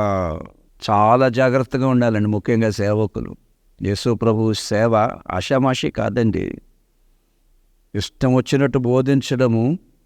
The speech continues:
యేసు ప్రభు సేవ చేసినట్టు కాదండి. అందులో ఈ రోజుల్లో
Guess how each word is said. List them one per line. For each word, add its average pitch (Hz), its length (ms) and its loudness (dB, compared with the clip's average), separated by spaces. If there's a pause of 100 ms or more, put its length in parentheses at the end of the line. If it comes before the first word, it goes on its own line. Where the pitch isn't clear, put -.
(160)
యేసు 117 360 2
ప్రభు 120 340 0
సేవ 113 360 0 (100)
చేసినట్టు 110 420 0
కాదండి. 95 720 -2 (1400)
అందులో 127 380 2
ఈ 120 140 2
రోజుల్లో 123 640 0